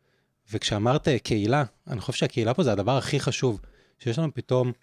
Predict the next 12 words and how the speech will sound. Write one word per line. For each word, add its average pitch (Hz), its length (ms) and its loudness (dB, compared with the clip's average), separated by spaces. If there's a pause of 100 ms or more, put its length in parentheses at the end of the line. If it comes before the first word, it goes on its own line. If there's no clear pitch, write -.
(360)
כבר 107 180 0
ארבעים 104 280 2
וחמישה 139 380 0
מובילים 107 680 2 (520)
בנושא 107 320 -4
הזה, 101 240 0
שהם 104 300 -2 (420)
מסתכלים 135 400 0
אחד 156 200 2
על 127 80 2
השני 120 200 0
ואומרים, 120 400 2